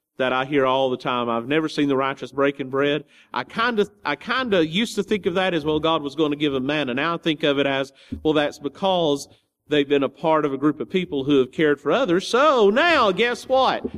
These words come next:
Reason they're not bre-, begging for bread is they've been invited over to their friend's house or the rabbi's house or the scribe's house. They've been invited.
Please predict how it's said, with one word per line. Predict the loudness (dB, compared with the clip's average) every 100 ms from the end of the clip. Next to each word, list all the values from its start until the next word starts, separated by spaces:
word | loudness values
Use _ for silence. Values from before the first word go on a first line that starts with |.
| -2
Reason | 0 2 0
they're | 2
not | 2 0 0
bre-, | 0 -2 -8 -20 -20 _ _ _ _
begging | 2 2 2 -2 -2
for | -2
bread | 2 4 4 4 2 -4 -10 0
is | 2 4
they've | 2 4
been | 2
invited | 2 2 2 4 4 4 2 0 -12 -4
over | 0 2 2 2
to | 2 2 2 -2 _
their | 0 0
friend's | 2 2 2 0 -8
house | -8 -8 -8 -14 -20 -20 _ _ _ _ -2
or | 0
the | 2
rabbi's | 4 2 2 -2 -4 -6
house | -8 -8 -8 -20 -20 -20 _ _ _ _ _ _ _ _ _ _ _ -8
or | -2
the | -2
scribe's | -4 -2 0 0 -2 -4
house. | -6 0
They've | 0 2
been | 2
invited. | 2 0 0 0 0 0 -2 -4